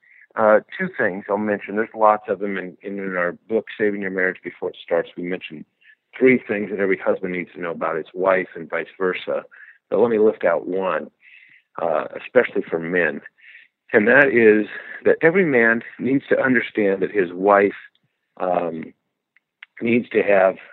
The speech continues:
um, needs to be cherished, cherished. And that word cherished is a really feminine word because most men, in fact, some <laughs> studies have even, you'll think I'm making this up, but some studies have actually shown you ask, uh, women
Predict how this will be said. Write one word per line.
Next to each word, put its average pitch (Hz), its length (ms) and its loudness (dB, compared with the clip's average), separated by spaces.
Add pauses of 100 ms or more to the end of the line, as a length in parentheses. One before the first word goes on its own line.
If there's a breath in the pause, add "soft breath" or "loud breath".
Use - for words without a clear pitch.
(140)
um, 87 440 -2 (440)
needs 123 340 -4
to 107 60 -12
be 95 140 -4 (180)
cherished, 82 500 0 (640 soft breath)
cherished. - 460 0 (120)
And 107 340 -2 (340 soft breath)
that - 160 6
word 180 240 2 (160)
cherished 104 460 6 (180)
is 95 180 -12
a 101 60 -2
really 139 340 2 (140)
feminine 110 440 4
word 80 400 4
because 95 540 0
most 127 280 2 (100)
men, 107 560 4
in 107 60 -6
fact, - 260 0 (200)
some 113 140 2 (100)
<laughs> - 60 -10
studies 127 240 2
have 104 140 4
even, 98 240 2 (340 loud breath)
you'll 90 120 -4
think 110 160 4
I'm 98 100 4
making 101 260 2
this 80 120 -4 (120)
up, 95 140 6
but 80 160 -4
some 110 160 0
studies 107 280 0
have 95 100 -2
actually 92 320 2 (100)
shown 101 220 0 (460 soft breath)
you 110 200 2
ask, 131 220 4 (200)
uh, 95 280 2
women 110 420 -2